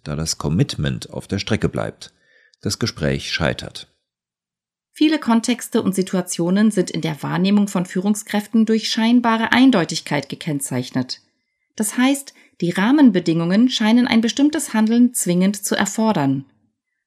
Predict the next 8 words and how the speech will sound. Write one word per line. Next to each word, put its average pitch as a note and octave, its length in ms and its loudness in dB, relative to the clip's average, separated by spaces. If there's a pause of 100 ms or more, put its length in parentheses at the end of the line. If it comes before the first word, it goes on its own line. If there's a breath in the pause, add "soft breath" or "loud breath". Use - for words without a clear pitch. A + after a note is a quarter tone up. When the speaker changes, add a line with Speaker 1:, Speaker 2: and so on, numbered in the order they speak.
Speaker 2:
Doch D3+ 220 -8
erstens E3+ 480 2
kann A#3+ 180 2
die A3 140 0
Wahrnehmung A#3 420 6
der G#3+ 140 2
Situation G#3+ 500 0
täuschen, F#3 560 -2